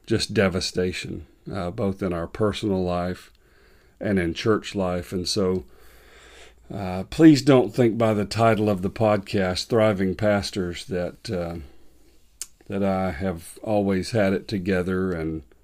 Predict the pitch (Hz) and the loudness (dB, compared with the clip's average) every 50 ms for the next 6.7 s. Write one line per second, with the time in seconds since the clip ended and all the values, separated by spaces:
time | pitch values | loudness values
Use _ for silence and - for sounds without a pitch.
0 | _ _ - - 120 107 95 98 110 95 95 90 90 95 87 92 92 98 104 107 | _ _ -8 -2 -2 0 0 2 2 2 2 2 0 0 0 2 2 2 2 2
1 | 107 101 95 90 92 90 85 80 87 87 85 80 85 78 101 92 80 85 85 82 | 2 2 0 0 0 -2 -2 -2 -2 -2 -4 -4 -6 -8 -8 -8 -6 -6 -6 -6
2 | 82 85 82 - - - - - - - - - - - - - - - - - | -6 -8 -10 -12 -16 -20 -20 -20 -20 -20 -20 -20 -20 -20 -20 -20 -20 -20 -20 -20
3 | - _ - - 123 98 82 82 82 82 82 87 87 - - - - - - 170 | -20 _ -16 -12 -10 -8 -8 -8 -8 -8 -10 -12 -14 -14 -16 -20 -20 -20 -16 -10
4 | 226 202 139 123 123 117 - - 127 120 104 - - - 147 156 156 131 117 104 | -2 0 2 4 4 2 0 0 0 0 0 0 2 6 6 6 6 6 4 2
5 | 90 87 90 95 90 87 85 85 - - - - - - - - - 131 110 98 | 0 0 0 0 0 0 -2 -4 -6 -10 -12 -12 -16 -20 -20 -14 -6 -2 -2 -2
6 | 95 - - - 113 95 85 82 82 85 82 - - - | -2 -2 -4 -4 -2 -2 -2 -2 -4 -6 -6 -8 -12 -14